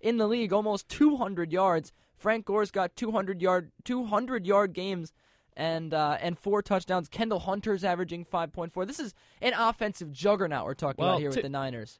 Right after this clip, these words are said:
Speaker 2: to be fair, Kenny, they did play the Jets and the Bills. Two of the
Speaker 1: Hey, the
Speaker 2: they're
Speaker 1: J-,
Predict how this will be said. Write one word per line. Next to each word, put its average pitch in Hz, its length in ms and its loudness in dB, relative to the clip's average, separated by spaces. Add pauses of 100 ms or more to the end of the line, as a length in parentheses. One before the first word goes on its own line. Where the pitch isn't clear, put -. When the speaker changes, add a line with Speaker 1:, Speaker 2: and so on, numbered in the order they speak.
Speaker 2:
to - 60 -8
be 220 140 0
fair, 180 300 4
Kenny, 160 340 0
they 156 240 0
did 156 360 -2
play 185 200 4
the 156 80 0
Jets 151 400 0
and 151 180 0
the 151 60 -4
Bills. 120 540 -2 (360)
Two 185 220 0
of 143 200 -4
the 143 280 2 (160)
Speaker 1:
Hey, 214 100 6
the 262 40 8
Speaker 2:
they're 302 160 6
Speaker 1:
J-, - 120 -8